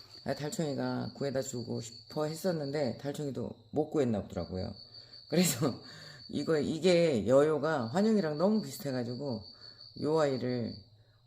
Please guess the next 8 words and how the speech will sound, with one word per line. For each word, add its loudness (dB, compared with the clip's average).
어, -2
데리고 0
왔어요. -4
이 -2
아이하고 -2
너무 0
이쁘지 -6
않나요? -2